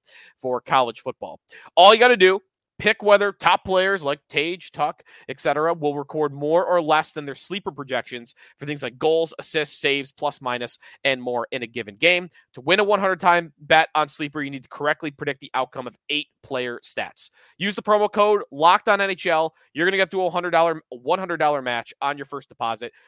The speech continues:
Terms and conditions apply. That's code Locked On N H L. See Sleeper's terms of use for details and locational availability.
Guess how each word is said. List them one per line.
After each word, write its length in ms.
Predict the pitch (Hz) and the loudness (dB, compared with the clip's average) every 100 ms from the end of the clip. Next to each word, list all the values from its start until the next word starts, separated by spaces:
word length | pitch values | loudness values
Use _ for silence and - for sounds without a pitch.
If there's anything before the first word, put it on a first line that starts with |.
| _ | _
Terms 280 | - 247 269 | -2 -2 -2
and 60 | 190 | -6
conditions 320 | 175 170 147 | -8 -10 -14
apply. 340 | 135 135 123 120 | -8 -2 0 2
That's 240 | 160 196 | 0 0
code 260 | - 185 160 | -2 -4 -2
Locked 280 | 151 151 | -4 -2
On 100 | 143 | -6
N 100 | 131 | -4
H 200 | 123 - | -10 -6
L. 160 | 156 147 | -4 -4
See 240 | - 185 | -8 -12
Sleeper's 400 | 196 180 165 147 | -8 -10 -10 -12
terms 220 | - 143 123 | -12 -14 -14
of 80 | 120 | -18
use 120 | 120 | -16
for 120 | 117 | -14
details 480 | 123 139 139 127 - - - - | -12 -6 -2 -4 -6 -18 -8 2
and 180 | 180 143 | 2 2
locational 480 | 117 156 151 156 151 | -4 -8 -8 -8 -8
availability. 680 | 139 117 110 95 92 58 | -6 -8 -8 -12 -20 -20